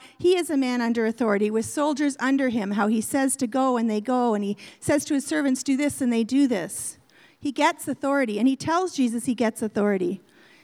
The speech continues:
He himself is under authority in the ranks of his position. He is vigilant in following orders. He has to be as a Roman centurion,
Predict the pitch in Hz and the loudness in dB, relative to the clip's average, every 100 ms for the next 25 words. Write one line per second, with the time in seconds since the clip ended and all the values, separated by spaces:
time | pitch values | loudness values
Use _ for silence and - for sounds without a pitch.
0 | _ _ _ 320 330 349 302 311 302 - | _ _ _ -4 -2 -2 0 0 0 0
1 | 330 339 359 311 277 381 392 285 240 262 | 0 0 -2 -2 0 0 0 -2 0 0
2 | 233 214 202 202 190 - _ - 262 254 | 0 0 0 -2 -6 -12 _ -2 2 2
3 | 233 220 202 190 - - 202 208 214 214 | 2 -2 -2 -4 -8 -4 -2 -2 -4 -4
4 | 226 202 - - - - 202 226 226 185 | -2 -2 -4 -14 -6 -2 0 0 -2 -2
5 | 175 190 - _ _ _ _ _ _ _ | -4 -6 -14 _ _ _ _ _ _ _
6 | _ _ _ _ _ _ 285 302 254 240 | _ _ _ _ _ _ 0 0 -2 -2
7 | 370 370 302 247 254 269 277 269 262 262 | -2 0 0 0 -2 -2 0 2 2 0
8 | 247 277 359 165 85 - - - - 294 | 0 0 0 -2 -4 -8 -10 -8 -4 0
9 | 320 392 - - 262 202 165 - 220 226 | 2 0 -2 -6 -4 -2 -2 -2 -4 -2
10 | 214 208 202 208 220 208 285 302 240 226 | -2 -2 -2 -4 -4 -2 0 2 2 0
11 | 302 | -2